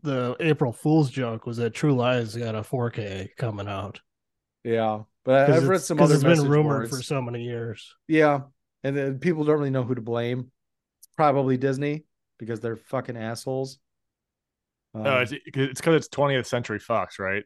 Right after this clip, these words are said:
Speaker 3: They own
Speaker 2: Right.
Speaker 3: that now.
Speaker 1: Yeah.
Speaker 2: Yeah.
Speaker 1: Well, maybe they can cut a couple of slurs out and it'd be okay.
Speaker 2: <laughs> Yeah.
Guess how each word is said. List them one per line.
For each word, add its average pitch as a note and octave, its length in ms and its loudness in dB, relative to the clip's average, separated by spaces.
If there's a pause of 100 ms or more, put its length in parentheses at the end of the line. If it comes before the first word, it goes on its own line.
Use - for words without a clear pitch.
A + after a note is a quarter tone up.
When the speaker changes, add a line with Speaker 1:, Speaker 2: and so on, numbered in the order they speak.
(120)
Speaker 3:
They G2+ 100 -6
own G2 100 -4
Speaker 2:
Right. A2 180 2
Speaker 3:
that G2+ 140 -6
now. G#2 400 -6
Speaker 1:
Yeah. A2+ 200 -6 (540)
Speaker 2:
Yeah. A2 180 -8 (840)
Speaker 1:
Well, D3+ 120 0
maybe F3 220 6
they G#3 140 6
can G3 180 2
cut F3 220 4
a E3+ 60 4
couple F3 440 0
of C3 80 0
slurs D3+ 480 -2
out A2 280 -6
and A2 100 -8
it'd A2+ 140 -4
be A#2 100 -4
okay. A2+ 360 -6 (180)
Speaker 2:
<laughs> - 200 -18
Yeah. F3 500 -2